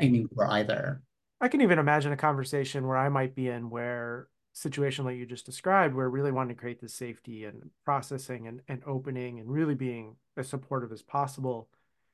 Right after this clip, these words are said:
Speaker 2: might then shift into a little bit more brave space. As now we're talking about
Speaker 1: Mm-hmm.
Speaker 2: where do you wanna go next? What be,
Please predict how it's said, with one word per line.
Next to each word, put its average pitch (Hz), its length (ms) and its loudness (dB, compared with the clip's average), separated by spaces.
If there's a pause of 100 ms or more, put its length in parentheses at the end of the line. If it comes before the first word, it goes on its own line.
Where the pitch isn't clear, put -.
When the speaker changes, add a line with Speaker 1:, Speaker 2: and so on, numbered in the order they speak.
(200)
Speaker 2:
might 156 280 4
then 131 200 2
shift 269 420 2
into 139 240 2
a - 20 2
little 131 180 0
bit 131 160 -2
more 127 180 -4
brave 117 260 -6
space. - 420 -8
As 131 160 -6
now 139 220 2
we're 135 120 -2
talking 131 340 -6
about 123 160 0
Speaker 1:
Mm-hmm. 156 80 4
Speaker 2:
where 131 120 -2
do 123 80 -10
you 127 80 -8
wanna 113 160 -8
go 110 120 -12
next? 131 420 -8
What 131 140 -4
be, 127 140 -8